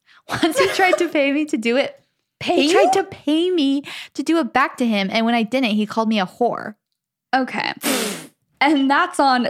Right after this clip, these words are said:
Speaker 2: toxicity.
Speaker 1: And that's on toxic masculinity right there.
Speaker 2: <laughs>
Speaker 1: When you won't do something sexual with him and he calls you a whore. It's like, yeah, it makes a lot of sense, fam. In hindsight, I know he made out with tons of girls, so it's not like he didn't know better, and I still can't figure out what he was trying to do.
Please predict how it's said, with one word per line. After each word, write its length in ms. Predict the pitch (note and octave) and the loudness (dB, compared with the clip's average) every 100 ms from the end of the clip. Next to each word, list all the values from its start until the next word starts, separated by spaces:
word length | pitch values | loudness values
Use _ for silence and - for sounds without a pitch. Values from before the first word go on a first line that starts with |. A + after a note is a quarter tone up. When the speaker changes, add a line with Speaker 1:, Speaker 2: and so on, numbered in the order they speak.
| G#3+ | -6
Speaker 2:
toxicity. 1040 | - B3 G#3 G#3 - E3 - D3 G#2+ A3+ - - | -4 0 0 -2 -4 -4 -4 -6 -4 -6 -8 -8
Speaker 1:
And 160 | C4+ C4 | -6 0
that's 240 | E4 G4 | 0 0
on 140 | A#4 G4+ | -4 -4
toxic 480 | B3 A#3 A#3 B3+ | -2 -4 -4 -6
masculinity 640 | G3+ F#3+ F#3 F#3 F3+ E3+ E3+ | -2 -4 -4 -4 -4 -4 -8
right 320 | E3+ E3+ E3+ | -6 -6 -4
there. 240 | E3+ F#3 E4 G#4 | -4 -4 -2 -2
Speaker 2:
<laughs> 80 | B3+ | 0
Speaker 1:
When 180 | C4 | 0
you 100 | B3+ | 0
won't 360 | A3 G#3+ A3 A3 | 0 0 0 0
do 100 | A#3+ | -4
something 360 | - G3+ G3+ F#3+ | -2 -2 -2 -2
sexual 360 | G3 F#3 G#3 | -4 -4 -4
with 80 | G3+ | -2
him 120 | G#3+ | -2
and 80 | G3+ | -2
he 60 | F#3+ | -4
calls 260 | F#3+ F#3 | -2 -2
you 80 | F3+ | -2
a 40 | F#3+ | -4
whore. 380 | - - C4+ D4+ | -2 -2 -2 -6
It's 80 | - | -8
like, 220 | F3 F3 _ - | -8 -8 _ -8
yeah, 260 | G3+ F3 | -2 0
it 60 | F#3 | 0
makes 180 | G#3 G#3+ | -2 -2
a 60 | |
lot 160 | A3 F#3+ | -2 -2
of 40 | |
sense, 360 | F#3 F3+ E3+ - | -2 -6 -6 -12
fam. 400 | - - - A3 _ _ _ - - _ _ _ _ _ _ _ B3+ | -8 -6 -6 -8 _ _ _ -20 -20 _ _ _ _ _ _ _ -2
In 80 | C#4 | 0
hindsight, 520 | C#4+ D4+ D4 A#3+ A3+ | 2 0 2 2 2
I 120 | A#3 | 2
know 160 | A3+ A#3 | 2 2
he 160 | B3+ | 2
made 180 | A3+ G3+ | 2 2
out 160 | F3 F#3 | 2 0
with 100 | - | -2
tons 280 | G#3 G3+ F#3 | -2 0 -2
of 80 | |
girls, 300 | F3 D#3+ E3 | -2 -2 -2
so 80 | G3 | -4
it's 100 | F#3 | -2
not 80 | A#3 | -2
like 140 | A#3 | -2
he 100 | A#3 | -2
didn't 220 | G3 F#3+ F3+ | -4 -2 0
know 180 | E3+ | -2
better, 200 | E3 D3+ D3 | 0 -2 -2
and 180 | A2 | -2
I 60 | F3+ | -4
still 260 | - G3+ G3+ | -2 -4 -2
can't 240 | A3 F#3+ | -4 -4
figure 200 | F#3+ E3+ | -4 -2
out 140 | D#3 D3+ | -2 -2
what 180 | E3 F#3+ | -4 -4
he 140 | D#3+ | -8
was 120 | D#3 | -8
trying 220 | - F2+ | -8 -8
to 80 | E2+ | -8
do. 200 | D2 A#1+ | -6 -6